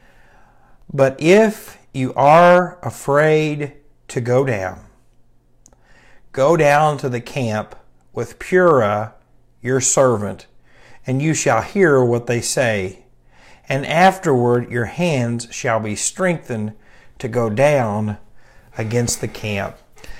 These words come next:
God says, "I'm ready for you to march into battle right here, right now, if you'll go." But because God knew his heart, he says, "But if you're afraid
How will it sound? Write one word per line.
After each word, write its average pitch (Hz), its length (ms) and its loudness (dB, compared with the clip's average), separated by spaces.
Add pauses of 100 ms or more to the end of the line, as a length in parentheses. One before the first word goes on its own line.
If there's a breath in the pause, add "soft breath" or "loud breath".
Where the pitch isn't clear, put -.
(360 loud breath)
God 156 300 2
says, 127 320 2 (400)
"I'm 170 280 4
ready 147 240 4
for 147 140 -4
you 143 140 0
to 127 80 0
march 120 420 0
into 143 160 -4
battle 107 400 -2 (400)
right 143 400 4
here, 160 480 2 (140)
right 131 360 0
now, 101 420 -8 (680)
if 139 260 0
you'll 127 180 0
go." 107 340 -6 (1160)
But 143 160 -2
because 131 300 -4
God 151 500 4
knew 165 260 0
his 156 200 0
heart, 120 560 -8 (1040 soft breath)
he 135 220 -8
says, 117 340 0
"But 123 720 -2
if 160 340 -2
you're 151 320 0
afraid 98 880 -10